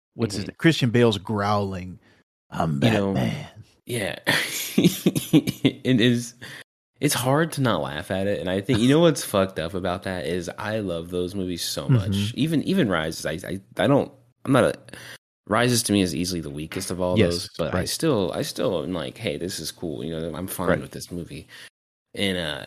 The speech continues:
Speaker 2: it's a shame that I think it, we look back and, you know, who's, um, you love that comedian. He has his own Batman series where he does that.
Speaker 1: Oh, Pete
Speaker 2: He,
Speaker 1: Holmes.
Speaker 2: Pete Holmes, thank
Speaker 1: Which
Speaker 2: you,
Speaker 1: they,
Speaker 2: yeah.
Speaker 1: they call him Bad Man, and
Speaker 2: Yeah.
Speaker 1: it sounds like his nose is stopped up the whole time.
Speaker 2: Yeah,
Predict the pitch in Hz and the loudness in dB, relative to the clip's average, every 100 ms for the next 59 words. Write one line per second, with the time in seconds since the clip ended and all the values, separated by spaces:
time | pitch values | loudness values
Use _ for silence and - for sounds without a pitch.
0 | - - 117 - - - 143 151 123 101 | -10 -6 -6 -4 0 2 4 6 6 6
1 | 92 95 98 85 82 71 - 87 98 90 | 4 2 -2 -2 -2 -4 -6 -4 -2 -2
2 | 92 98 87 78 78 76 - 80 80 90 | -2 -4 -4 -6 -4 -6 -4 -4 -2 -4
3 | 78 104 135 143 127 107 92 80 76 - | -4 0 4 4 4 2 2 0 -6 -12
4 | - - - 143 151 113 95 82 - 90 | -20 -20 -10 -2 2 4 2 -2 -2 -4
5 | 80 76 95 98 95 95 90 90 90 87 | -4 -6 -4 -2 -2 -2 -2 -4 -2 -4
6 | 82 82 71 73 69 71 - 80 71 69 | -4 -4 -4 -6 -8 -8 -6 -6 -6 -8
7 | 69 78 78 78 76 71 - - 71 135 | -10 -10 -10 -6 -6 -6 -6 -4 2 2
8 | 98 - - 123 101 113 110 120 - - | 2 -2 -4 -2 2 4 2 -2 -6 -10
9 | - 117 107 95 78 - - 117 - 127 | -2 -2 0 -2 -4 -6 -2 -2 0 -4
10 | - - 120 185 147 107 113 117 117 101 | -2 -2 2 6 6 4 4 6 4 2
11 | 101 101 104 - 117 107 - 123 92 82 | -2 -2 -4 -4 -4 -4 0 0 0 -2
12 | 73 139 120 123 101 110 117 113 110 98 | 2 4 4 2 0 2 2 2 -2 -8
13 | - 101 92 110 98 101 98 98 92 104 | -4 -4 -4 -6 -6 -8 -8 -8 -2 0
14 | 82 76 | 0 -4